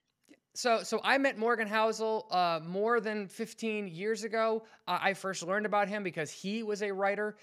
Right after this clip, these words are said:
at The Motley, uh, Fool, uh, several years before, before I was, and he quickly became my favorite writer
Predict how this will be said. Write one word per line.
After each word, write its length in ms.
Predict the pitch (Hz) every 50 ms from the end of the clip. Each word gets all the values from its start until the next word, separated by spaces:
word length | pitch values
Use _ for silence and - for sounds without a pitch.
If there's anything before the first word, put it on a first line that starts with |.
| - - -
at 180 | - 180 180 -
The 60 | 196
Motley, 560 | 190 185 185 190 - - 196 202 202 190 -
uh, 160 | - 175 180 175
Fool, 600 | - - - 196 190 190 196 196 202 190 180 -
uh, 160 | - 139 139 -
several 380 | - - 196 190 160 170 180
years 260 | 170 175 175 180 175
before, 540 | - - 147 - - 170 160 156 147 143 - - - _ _
before 320 | - - - 151 - -
I 200 | - 175 202 214
was, 400 | 180 151 147 135 139 147 147 143
and 280 | - 160 160 160 147 147
he 240 | 131 - 247 262 240
quickly 400 | - - 240 226 226 220 214 190
became 420 | 170 202 175 - 208 196 196 190
my 180 | 190 190 190 180
favorite 680 | - - - - 208 254 339 349 226 143 117 - - _ _ _ - - -
writer 480 | - 147 165 160 151 147 143 139 131